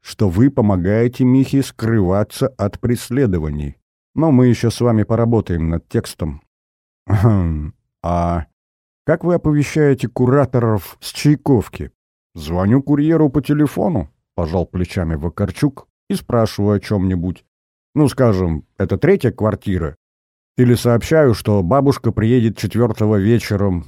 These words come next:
не забудь, мол, встретить. Как правило, мне отвечают: 'Вы ошиблись номером.' Это значит, что информация получена.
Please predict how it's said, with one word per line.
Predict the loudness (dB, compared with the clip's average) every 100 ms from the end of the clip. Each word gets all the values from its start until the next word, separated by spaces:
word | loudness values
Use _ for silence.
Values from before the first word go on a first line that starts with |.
| _
не | 2 2
забудь, | 2 0 -2 -2
мол, | -4
встретить. | -4 -4 -4 -2 -6 -12 -18 -20 _ _ _ _ _ _ _ -10
Как | -6
правило, | -2 0 2 2
мне | 2 2
отвечают: | 0 -4 -2 0 0 0 -4 -20 _ -8
'Вы | -2 0
ошиблись | 0 -2 -2 -2 -2
номером.' | -2 0 -2 -4 -8 -12 _ _ _ _ _ _ _ _
Это | -6 -4
значит, | -2 -4 -6
что | -6 -4
информация | -4 -4 -4 -4 -4 -6 -6
получена. | -4 -4 -4 -6 -10 -12